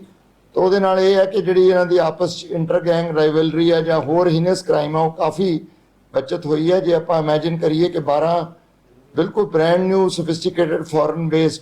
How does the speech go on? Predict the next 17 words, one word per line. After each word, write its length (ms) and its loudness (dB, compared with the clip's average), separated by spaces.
ਪਿਸਟਲਸ 520 -2
ਇੱਥੇ 260 2
ਆ 180 2
ਰਹੇ 220 2
ਆ, 200 -2
ਤੇ 80 -6
ਨੈਚੁਰਲੀ 400 0
ਗਲਤ 260 0
ਹੱਥਾਂ 280 -2
'ਚ 80 -10
ਚਲੇ 180 0
ਜਾਂਦੇ 300 0
ਤਾਂ 120 0
ਉਹਦਾ 160 2
ਕੀ 260 -2
ਹਸ਼ਰ 320 0
ਹੁੰਦਾ। 400 -2